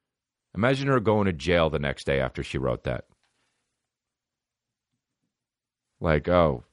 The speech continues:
well, okay, after this. Gush only about yourself first. That's the fucking, that is the fucking meme.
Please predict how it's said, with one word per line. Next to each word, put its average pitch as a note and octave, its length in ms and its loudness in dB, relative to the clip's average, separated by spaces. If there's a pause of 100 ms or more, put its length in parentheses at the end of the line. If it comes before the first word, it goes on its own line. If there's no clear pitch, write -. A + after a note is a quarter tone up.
(260)
well, C#2 460 -4
okay, C2 300 -4
after C#2+ 320 -2
this. A#1 360 -10 (2250)
Gush B2 320 0
only B2+ 260 2
about A#2 300 2
yourself G#2 420 0
first. - 540 -2 (400)
That's C3+ 280 0
the C3 120 2
fucking, G#2 540 -2
that B2+ 280 2 (560)
is G#2 220 -2
the G2 120 2
fucking F#2 640 0
meme. G2 400 0